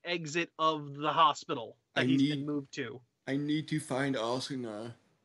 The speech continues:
Speaker 1: Yep.
Speaker 2: Need to find Asuna."
Speaker 1: Yep. Th-, those are literally the last, like, sentences he says multiple times.
Speaker 2: But the main reason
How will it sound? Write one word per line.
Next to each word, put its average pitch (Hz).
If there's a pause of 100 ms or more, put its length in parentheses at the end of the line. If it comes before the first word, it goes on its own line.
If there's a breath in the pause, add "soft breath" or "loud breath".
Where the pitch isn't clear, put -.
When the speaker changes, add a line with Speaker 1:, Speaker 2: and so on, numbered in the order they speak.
(160)
Speaker 1:
Yep. 165
Speaker 2:
Need 135
to 143
find 123
Asuna." 117 (480)
Speaker 1:
Yep. 165 (420)
Th-, 165
those 170
are 175
literally 170
the 156
last, 156
like, 147 (140)
sentences 151
he 151
says 117 (300)
multiple 170
times. 117 (880)
Speaker 2:
But 269
the 254
main 254
reason 190